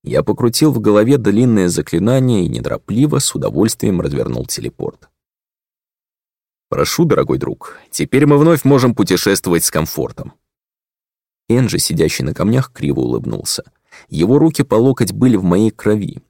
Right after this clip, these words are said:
черные пятна расплывались под раной туники и стекали с крыльев. Похоже, лекаря неплохо окатило, когда он спорол мне спину.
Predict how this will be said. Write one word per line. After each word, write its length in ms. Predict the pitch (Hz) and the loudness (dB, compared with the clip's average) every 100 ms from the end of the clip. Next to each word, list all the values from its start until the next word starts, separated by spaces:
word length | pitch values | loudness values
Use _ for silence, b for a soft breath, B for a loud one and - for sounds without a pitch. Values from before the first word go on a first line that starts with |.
| _ | _
черные 420 | - - 73 71 | -6 -2 0 -2
пятна 360 | 71 82 85 - | -2 -4 -4 -8
расплывались 600 | - - 73 90 98 - | -12 -8 -2 0 0 -2
под 220 | - 80 | -6 -2
раной 260 | 95 101 82 | 0 0 -2
туники 480 | - 85 113 117 - | -4 -2 -2 -4 -10
и 60 | |
стекали 420 | - - - 107 | -8 -8 -2 0
с 120 | 104 - | 0 -4
крыльев. 480 | - - - - _ _ _ _ B B | -6 -6 -6 -14 _ _ _ _ B B
Похоже, 500 | - - - 156 160 | -4 -2 2 4 4
лекаря 380 | 151 104 110 127 | 4 2 2 2
неплохо 480 | 123 - 92 90 101 | 2 2 0 2 0
окатило, 520 | - 123 - 71 69 | 0 -2 -2 0 0
когда 280 | - 90 65 | -2 -4 -4
он 120 | 64 | -4
спорол 360 | - 69 67 65 | -4 -2 -2 -2
мне 180 | 64 58 | -4 -6
спину. 440 | - - - | -8 -12 -12